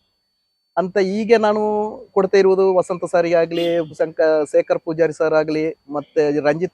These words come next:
ಸರ್ ಆಗ್ಲಿ, ಪುಷ್ಪಾ ಮೇಡಮ್ ಆಗ್ಲಿ, ಇವರಿಗೆಲ್ಲ ನಾನು ವೇದಿಕೆ ಕೊಡ್ತಾ ಇದ್ದೀನಿ. ಎಡೆಯಲ್ಲಿ ಒಬ್ಬೊಬ್ರು ಬಂದು ಕೇಳ್ತಾರೆ,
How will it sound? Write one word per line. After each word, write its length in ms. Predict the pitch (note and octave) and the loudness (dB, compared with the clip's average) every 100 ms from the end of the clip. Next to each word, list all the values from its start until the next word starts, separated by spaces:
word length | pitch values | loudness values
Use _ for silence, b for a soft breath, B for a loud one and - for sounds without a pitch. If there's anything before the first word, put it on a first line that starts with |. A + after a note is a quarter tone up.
| - | -2
ಸರ್ 140 | D#3 | 2
ಆಗ್ಲಿ, 320 | D3+ D#3 D3+ | 2 0 -4
ಪುಷ್ಪಾ 360 | C#3+ D3 - F3+ | -4 -8 -6 -4
ಮೇಡಮ್ 300 | E3 D3+ D3 | -2 -2 -2
ಆಗ್ಲಿ, 320 | C#3 C#3+ C#3+ | -4 -2 -2
ಇವರಿಗೆಲ್ಲ 420 | E3 G3+ G#3 B3+ | -2 -2 -2 0
ನಾನು 280 | C#4 F#3 E3 | -2 -2 0
ವೇದಿಕೆ 280 | D#3 D#3 D#3 | 0 -2 -4
ಕೊಡ್ತಾ 300 | - C#3 D#3 | -6 -4 -4
ಇದ್ದೀನಿ. 340 | C3+ B2+ B2+ - A2 G2+ B2 | -4 -6 -10 -16 _ _ 0
ಎಡೆಯಲ್ಲಿ 340 | A3 B3+ A#3+ | 6 8 8
ಒಬ್ಬೊಬ್ರು 280 | G#3+ G3+ G#3 | 4 2 0
ಬಂದು 180 | F#3+ F#3 | 0 -2
ಕೇಳ್ತಾರೆ, 520 | G3+ G#3 D#3+ C#3+ - | 0 2 0 -2 -4